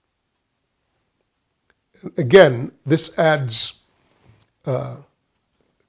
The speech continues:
color and, and greater texture to the prophetic words. I'm getting to something, obviously. Then as they spoke of the temple, how it was beautifully adorned,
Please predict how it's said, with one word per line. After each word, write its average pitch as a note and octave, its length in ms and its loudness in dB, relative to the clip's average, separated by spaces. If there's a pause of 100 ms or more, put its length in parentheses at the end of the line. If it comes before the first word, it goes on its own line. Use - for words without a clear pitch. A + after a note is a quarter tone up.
(140)
color E3 500 4 (180)
and, C#3+ 500 -8 (580)
and C#3+ 300 -8
greater D#3 300 -2
texture - 880 -6 (460)
to E3 80 -4
the C3+ 100 -4
prophetic B2+ 540 -6
words. A#2+ 300 -12
I'm D#3 140 -2
getting F3 420 -2
to C#3+ 100 -10
something, C3 480 -12
obviously. B2 560 -12 (1300)
Then D#3 160 -2
as D#3 160 0
they D#3 80 0
spoke A3+ 420 4
of A3 120 -8
the A#3 80 2
temple, C#3 600 -2 (120)
how D#3+ 180 2
it D#3+ 100 -6
was B2+ 180 -4
beautifully F#3 600 -4
adorned, C#3+ 640 -2